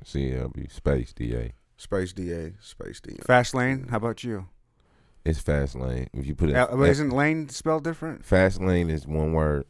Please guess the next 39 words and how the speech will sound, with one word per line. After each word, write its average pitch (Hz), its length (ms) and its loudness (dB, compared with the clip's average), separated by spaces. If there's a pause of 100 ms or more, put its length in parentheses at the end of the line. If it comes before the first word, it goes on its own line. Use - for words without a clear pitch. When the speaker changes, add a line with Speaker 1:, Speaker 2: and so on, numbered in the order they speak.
Speaker 1:
and 69 200 -6
then 67 160 -4
Trey, 65 300 -2
T 69 200 -4
R 64 120 -2
A 60 200 -2
I. - 960 -12
Speaker 3:
Okay. 107 180 -10 (1000)
Speaker 1:
And 67 120 -10
Speaker 3:
Well, 104 80 0
Speaker 1:
that's 101 40 0
Speaker 3:
there 110 80 6
Speaker 2:
Gotta 131 80 8
Speaker 3:
you 127 80 6
go, 151 80 8
Speaker 2:
get 135 60 8
that 110 80 6
right, 107 160 6
Speaker 3:
everybody. 95 120 0
Speaker 2:
T 123 240 2
R 107 220 4
A 101 200 0
I, 95 320 -4
because - 140 -14
Speaker 1:
T 87 180 2
R 71 240 0
A 67 220 -2
I. 65 160 -8 (400)
Speaker 2:
Yeah. - 180 -14 (420)
Speaker 3:
All 104 80 -8
right. 113 120 -6
Where'd 123 160 2
you 147 60 -2
guys 170 200 -2
come 143 160 -4
up 135 120 -4
with 123 120 -8
your 107 100 -6
names? 95 440 -10